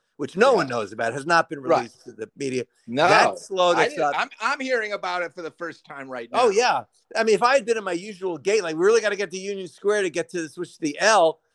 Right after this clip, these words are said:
Speaker 1: we would have zipped by. I mean, maybe would have seen you at some point, but I, I, I can't, that, that, the odds we can't figure out now. But
Speaker 2: No.
Speaker 1: the fact that we slowed it down, took it down
Speaker 2: Yeah.
Speaker 1: a bi-,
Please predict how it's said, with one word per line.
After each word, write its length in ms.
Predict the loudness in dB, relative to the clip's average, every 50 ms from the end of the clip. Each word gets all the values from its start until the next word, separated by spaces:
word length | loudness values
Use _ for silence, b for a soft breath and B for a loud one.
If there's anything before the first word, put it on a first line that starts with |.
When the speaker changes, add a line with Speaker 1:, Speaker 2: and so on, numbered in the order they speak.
| _ _ _
Speaker 1:
we 160 | -2 -2 2
would 160 | 2 2 2
have 80 | 2 0
zipped 400 | -6 -12 -2 0 0 0 0 _
by. 320 | 0 2 2 2 0 -2 -6 -8
I 60 | -10
mean, 260 | -10 -10 -14 -14 -14
maybe 320 | -8 -4 -4 -4 -4 -6 -10
would 180 | -6 -6 -6
have 100 | -6 -6 -14
seen 300 | -14 -10 -10 -10 -8 -8
you 100 | -8 -10
at 60 | -10
some 220 | -6 -4 -4 -4 -2
point, 200 | -4 -6 -4 -4
but 140 | -6 -2 0
I, 160 | 0 0 0 -2
I, 100 | -6 -8
I 260 | -8 -10 -12 -12 -14 _
can't, 160 | _ _ _ _ -16
that, 140 | -16 -8 _
that, 220 | -6 -6 -6 _
the 140 | -8 -4 -2
odds 240 | -2 -2 -2 -4 _
we 80 | -20 -20
can't 280 | _ -12 -12 -12 -12 _
figure 300 | _ -12 -8 -6 -4 -2
out 180 | -2 -4 -6
now. 260 | -8 -8 -6 -6 -8 _ _ _ _ _ _
But 120 | 0 2 2
Speaker 2:
No. 160 | 2 0 -4 -8 _
Speaker 1:
the 80 | -16
fact 360 | -6 0 2 4 4 2 _ -4
that 120 | -8 -6
we 100 | -6 -12 -14
slowed 520 | -16 -20 -18 -16 -14 -12 -10 -10 -10 -10
it 100 | -12 -6
down, 280 | -4 -4 -4 -4 -8 -8
took 220 | _ _ -12 _
it 120 | -12 -16 _ _ _
down 280 | -4 -2 0 0 -2
Speaker 2:
Yeah. 60 | -4 -6
Speaker 1:
a 40 | -10
bi-, 300 | -10 _ -10 -10 -8